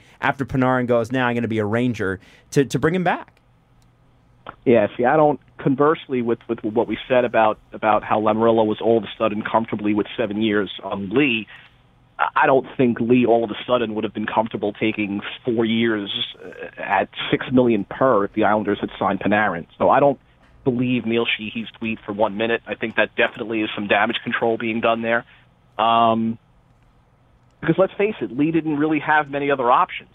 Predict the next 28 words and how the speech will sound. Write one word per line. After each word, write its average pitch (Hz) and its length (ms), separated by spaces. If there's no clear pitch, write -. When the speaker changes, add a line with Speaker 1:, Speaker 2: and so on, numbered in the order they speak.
Speaker 2:
right? 123 240
What 131 160
other 151 180
options 147 380
did 139 160
Lee 139 140
have? 127 340
Minnesota, 143 540
who 131 80
was 117 240
thought 123 180
to 131 60
be 120 120
in 110 100
the 113 60
game, 110 320
went 104 180
with 95 160
Matt 104 260
Zuccarello. 104 520
Nashville, 117 640
who 117 300
was 113 160
thought 123 240
maybe 117 540
players 113 360
in 113 100
Anders 107 300